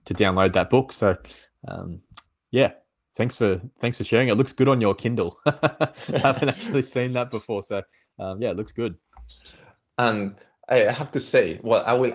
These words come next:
Speaker 2: add the link to the description of the, of the podcast. I have to say that this is, it's not an academic book, but it's the book that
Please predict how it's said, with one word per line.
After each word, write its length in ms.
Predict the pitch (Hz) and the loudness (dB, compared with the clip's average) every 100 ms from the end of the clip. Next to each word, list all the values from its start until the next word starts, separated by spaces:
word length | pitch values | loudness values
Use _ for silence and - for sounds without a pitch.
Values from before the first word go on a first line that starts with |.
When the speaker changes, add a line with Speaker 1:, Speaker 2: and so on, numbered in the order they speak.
| - | -4
Speaker 2:
add 140 | 120 | -4
the 80 | 113 | -2
link 480 | 107 107 110 101 98 | -2 -4 -4 -8 -8
to 60 | 104 | 2
the 200 | 101 95 | 2 2
description 480 | 98 - 120 107 | -2 -8 -8 -6
of 100 | 101 | -2
the, 340 | 101 95 95 - | 0 2 0 -4
of 80 | 113 | -6
the 80 | 104 | -4
podcast. 460 | 98 123 - 147 - _ _ _ _ | 0 0 0 -4 -6 _ _ _ _
I 80 | - | -8
have 140 | 135 | -6
to 80 | 135 | -6
say 180 | - 123 | -2 0
that 280 | - 90 107 | 0 -4 -2
this 220 | 120 120 | -2 0
is, 240 | 127 120 - _ _ - | -4 -4 -14 _ _ -4
it's 100 | 139 | 0
not 120 | 147 | 0
an 100 | 131 | 0
academic 460 | 131 123 123 117 | 2 2 0 0
book, 280 | 131 135 - - | 0 0 -2 -6
but 220 | 107 - | -8 -2
it's 160 | 131 127 | -4 2
the 120 | 123 | 2
book 300 | 120 120 - | 4 0 2
that 280 | 104 - | 0 0